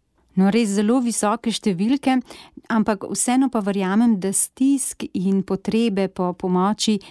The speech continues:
ne zmanjka. Zato me zanima, če bi se še kdo želel priključiti programu kot prostovolec, torej kot nekdo, ki išče v svojem okolju, eh, tiste, ki pomoč potrebujejo, na kakšen način, gospa Rožca,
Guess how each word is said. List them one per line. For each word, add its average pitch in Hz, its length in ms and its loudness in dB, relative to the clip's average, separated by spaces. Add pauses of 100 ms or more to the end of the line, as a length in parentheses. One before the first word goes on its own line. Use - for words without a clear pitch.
(120)
ne 202 240 2
zmanjka. 190 640 0 (340)
Zato 202 320 2
me 302 80 4
zanima, 254 540 2 (100)
če - 160 -2
bi 190 80 0
se 214 160 0
še 247 220 -2
kdo 254 420 2
želel 208 400 0
priključiti 214 720 -2
programu 190 680 0 (720)
kot 196 320 -2
prostovolec, 202 760 -2 (120)
torej 190 440 2
kot 190 280 -4
nekdo, 190 380 2 (300)
ki 208 200 0 (240)
išče 233 240 0
v 214 80 0
svojem 202 480 2
okolju, 220 520 2
eh, - 440 -6
tiste, 220 440 0
ki 190 280 0
pomoč 196 400 0
potrebujejo, 226 760 0 (260)
na 226 140 0
kakšen 269 520 0
način, 240 360 2
gospa 196 360 -6
Rožca, 233 480 -2